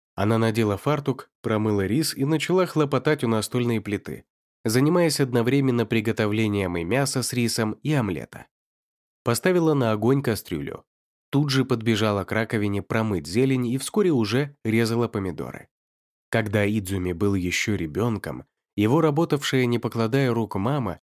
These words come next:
днём она занималась музыкой с учениками, а вечерами отправлялась на подработки. И на кухне всегда оставалась расторопной.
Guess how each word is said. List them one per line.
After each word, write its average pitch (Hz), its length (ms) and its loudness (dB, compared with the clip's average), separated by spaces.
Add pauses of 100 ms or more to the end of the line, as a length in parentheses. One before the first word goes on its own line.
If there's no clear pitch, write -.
(120)
днём 110 440 2
она 104 200 0
занималась 104 580 -2
музыкой 107 440 -2
с - 120 -10
учениками, 117 680 -4 (320)
а 98 100 0
вечерами 131 520 2
отправлялась 143 720 0
на 123 80 0
подработки. 117 720 -4 (460)
И 131 120 2
на 185 140 4
кухне 123 400 0
всегда 120 460 0
оставалась 123 560 -2
расторопной. 98 800 -6